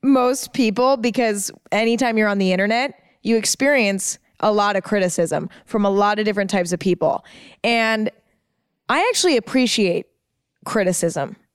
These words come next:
I've learned to appreciate it. When I was younger and I first started posting things on the internet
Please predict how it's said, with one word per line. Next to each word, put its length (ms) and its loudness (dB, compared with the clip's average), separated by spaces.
I've 160 -2
learned 320 0
to 280 4
appreciate 580 0
it. 220 -2
When 140 -2
I 80 0
was 180 0
younger 380 2
and 120 0
I 60 2
first 300 -2
started 380 -2
posting 400 0
things 220 0
on 140 0
the 160 2
internet 420 0